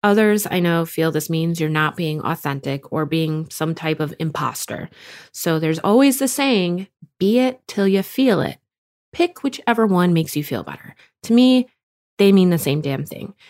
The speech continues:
We'd be wasting time splitting hairs if we took that any further here today. But I feel like most of my life has been a fake it till you make it scenario.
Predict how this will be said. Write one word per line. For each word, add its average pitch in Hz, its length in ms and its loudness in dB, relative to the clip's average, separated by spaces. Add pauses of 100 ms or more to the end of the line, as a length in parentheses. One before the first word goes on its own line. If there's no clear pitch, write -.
(240)
We'd 170 80 -6
be 175 100 -2
wasting 180 400 0
time 165 320 0
splitting 165 360 -2
hairs 139 280 -2
if - 80 -20
we 139 80 -8
took - 240 -14
that 127 240 -8 (100)
any 262 220 4
further 151 320 2
here 139 200 -2
today. - 360 -8 (760)
But 220 380 -2
I 240 180 4
feel 302 240 2
like 220 280 0
most 196 360 4
of 190 60 0
my 170 200 0
life 151 380 -2
has 190 220 0
been 170 300 -2
a 175 320 2
fake - 460 -4
it 196 100 0
till - 160 -6
you 175 80 0
make 160 240 -2
it - 240 -2
scenario. 156 720 -6